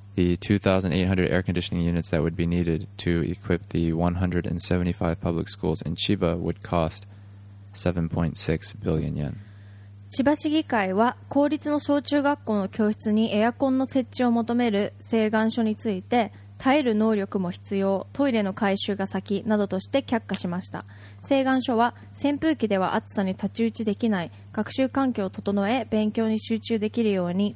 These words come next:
Speaker 2: という熱中症予防策としてエアコン設置を求めていました。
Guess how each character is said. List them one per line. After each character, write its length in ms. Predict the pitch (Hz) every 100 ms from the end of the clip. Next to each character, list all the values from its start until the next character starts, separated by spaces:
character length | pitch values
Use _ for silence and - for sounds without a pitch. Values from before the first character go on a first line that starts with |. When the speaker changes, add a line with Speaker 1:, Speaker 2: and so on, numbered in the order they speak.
| -
Speaker 2:
と 180 | 262 226 - -
い 60 | -
う 60 | 208
熱 200 | 208 214 -
中 180 | 285 285
症 260 | 285 262
予 100 | 254
防 200 | 220 262
策 220 | 262 214 -
と 140 | 180
し 100 | 185
て 180 | - 294
エ 80 | 202
ア 60 | 202
コ 120 | 208
ン 60 | 202
設 180 | 202
置 140 | 196 226
を 60 |
求 200 | 220 196
め 120 | 180 165
て 80 |
い 100 | 160
ま 140 | 160 170
し 80 |
た。 100 | -